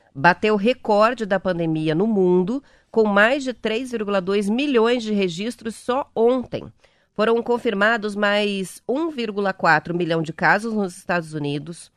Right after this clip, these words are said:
quase trezentos mil na Espanha, cento e setenta mil na Índia, cento e quarenta e quatro mil no Reino Unido e cento e vinte mil na Itália. De acordo com a Agência Brasil, a média de casos na semana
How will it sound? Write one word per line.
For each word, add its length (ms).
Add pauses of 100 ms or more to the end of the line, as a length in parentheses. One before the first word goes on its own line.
(220)
quase 300
trezentos 460
mil 160
na 100
Espanha, 640 (260)
cento 420
e 60
setenta 460
mil 160
na 180
Índia, 420 (360)
cento 340
e 60
quarenta 340
e 40
quatro 340
mil 360
no 140
Reino 280
Unido 460 (160)
e 140
cento 380
e 40
vinte 280
mil 200
na 140
Itália. 500 (420)
De 100
acordo 360
com 240
a 140
Agência 400
Brasil, 680
a 140
média 560
de 140
casos 340
na 80
semana 640